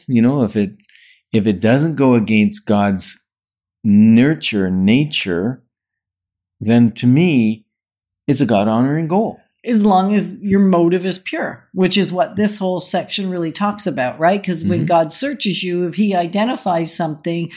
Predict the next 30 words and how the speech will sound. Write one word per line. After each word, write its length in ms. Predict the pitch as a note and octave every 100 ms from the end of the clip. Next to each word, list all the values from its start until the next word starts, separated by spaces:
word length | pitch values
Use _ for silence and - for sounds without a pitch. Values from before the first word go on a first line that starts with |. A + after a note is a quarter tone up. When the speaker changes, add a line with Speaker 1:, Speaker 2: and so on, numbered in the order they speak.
| - _
Speaker 2:
then 480 | F#3 F#3 F3 E3 - -
if 360 | F3+ - F3+ D#3+
you're 120 | D#3+
listening, 580 | G3+ - D3 C#3+ F#3 G#3
he'll 200 | - A3
tell 360 | G#3+ - D#4 G#3
you, 280 | D#3+ - -
he'll 200 | F#3+ F#3+
tell 280 | F#3+ B3 B3+
me. 380 | F#3+ C3+ - _ _ _ _ _
Speaker 1:
Yeah, 180 | - G2+
I 40 | G#2
love 240 | C#3 E3
the 80 | G3
way 120 | F3
that 220 | C#3 A#2 - _ _ _ -
the 140 | G#2
Passion 520 | - A2+ B2 - B2
Translation 720 | G#2 G#2+ G2 F#2 G2 - G2
says 320 | F#2 - F#2+ F#2+
it 140 | F#2+ - - - _ -
around, 600 | G#2+ G#2+ G2+ - G2 F#2 _ _ _ _ _ _ -
if 140 | G#2+ A#2+
I'm 160 | A2
on 200 | A#2 D#3
the 80 | C#3+
wrong 300 | A#2 A2 G#2
path, 720 | - - F#3 C#3+ E2+ F#2 - - _ _ _ _ _ _ _
redirect 1000 | A2+ A#2+ D#3+ D3 B2 A2 A2 E3 - -
me 580 | G2 E2+ E2 F2 G3+